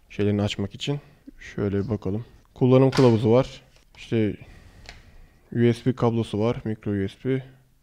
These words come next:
İki nokta sıfır. Bunun adaptörü var. Şöyle. Kulaklığı var. Güzel, kendi renginde.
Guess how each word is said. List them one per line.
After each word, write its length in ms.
İki 200
nokta 240
sıfır. 460
Bunun 160
adaptörü 520
var. 340
Şöyle. 440
Kulaklığı 440
var. 340
Güzel, 260
kendi 320
renginde. 500